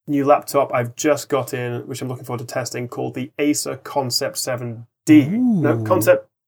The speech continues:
Speaker 1: D seven, that's the right. And it's, I think it's an R T X twenty sixty. It's in a similar thin and light chassis like an X P S, all white. Um, Acer showed it off in New York earlier this year. They had it at Computex.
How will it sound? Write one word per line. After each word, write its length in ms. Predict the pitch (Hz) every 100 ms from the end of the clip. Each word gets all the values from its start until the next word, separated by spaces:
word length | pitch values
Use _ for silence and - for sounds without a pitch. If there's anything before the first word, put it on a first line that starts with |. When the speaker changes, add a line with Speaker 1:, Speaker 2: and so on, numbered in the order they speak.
| _
Speaker 1:
D 220 | 147 131
seven, 400 | 127 143 113 110 -
that's 140 | 110
the 60 | 117
right. 180 | 113 - - - -
And 180 | 156 190
it's, 200 | 185 - - _ _ -
I 80 |
think 160 | - 277
it's 100 | -
an 80 | 214
R 80 | 220
T 140 | 208
X 100 | 208
twenty 240 | - 180 160
sixty. 680 | - 147 - 143 139 139 _ _ -
It's 180 | 208 165
in 80 | 160
a 60 |
similar 640 | 156 202 196 185 175 143 - -
thin 300 | - - 160
and 100 | 143
light 160 | 139 127
chassis 400 | - - 120 135
like 160 | 117
an 60 | 123
X 180 | 117 -
P 140 | 117
S, 320 | 113 113 - - _ _
all 180 | 165 170
white. 420 | 139 123 - - _ _ -
Um, 580 | 123 117 117 120 117 - _ -
Acer 260 | 147 139
showed 220 | 147 151 135
it 80 |
off 160 | 123 131
in 140 | 123
New 80 | 123
York 260 | 123 120 123
earlier 220 | 120 117
this 200 | 117 -
year. 200 | 120 117
They 80 | 113
had 160 | 123
it 20 | 113
at 160 | 117
Computex. 640 | - 120 120 123 117 -